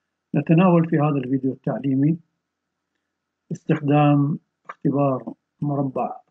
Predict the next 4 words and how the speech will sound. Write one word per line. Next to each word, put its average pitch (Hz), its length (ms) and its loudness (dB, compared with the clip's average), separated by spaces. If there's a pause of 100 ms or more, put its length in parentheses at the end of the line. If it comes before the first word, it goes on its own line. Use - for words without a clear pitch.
كاي 160 500 0
للاستقلالية، 139 1160 -6
كاي 139 160 -6
سكوير 147 560 -4